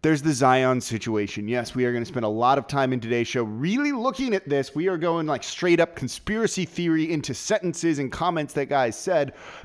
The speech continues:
because this situation doesn't make a damn bit of sense.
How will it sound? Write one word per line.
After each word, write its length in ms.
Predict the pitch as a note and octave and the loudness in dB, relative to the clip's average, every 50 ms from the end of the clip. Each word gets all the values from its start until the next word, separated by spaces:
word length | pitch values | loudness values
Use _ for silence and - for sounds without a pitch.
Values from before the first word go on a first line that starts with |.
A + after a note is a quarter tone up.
| - | -6
because 360 | - D#3 - F#3 F3+ D#3 C3 - - - - - | -4 0 4 4 4 4 2 -2 -12 -20 -16 -10
this 320 | - B2+ E3+ A#3+ - - | 4 4 4 4 4 -2
situation 840 | - C4 C#4+ - - D4+ C#4 G3 F3+ G3+ G#3 - D4+ D#4 D#4 D#4 C#4+ - - - - - _ | -2 -2 0 2 4 4 4 6 4 4 2 2 0 0 0 -2 -4 -6 -12 -20 -20 -2 _
doesn't 380 | F3 F3+ F#3 F3 A3 G#3+ - | 4 6 6 6 2 0 0
make 400 | F3 E3+ E3+ E3+ E3+ E3+ - - - | 0 2 2 2 2 0 -4 0 2
a 80 | D#3+ D3 | 2 2
damn 440 | B2+ G#2+ D3 C3+ C3 C3+ C#3 C3+ B2 | 4 0 0 2 2 2 2 2 2
bit 160 | B2+ B2 A#2 | 2 0 0
of 80 | G#2 | -2
sense. 500 | - - - F#2 E2+ - - - - - | -4 -6 -6 -6 -6 -8 -12 -14 -14 -14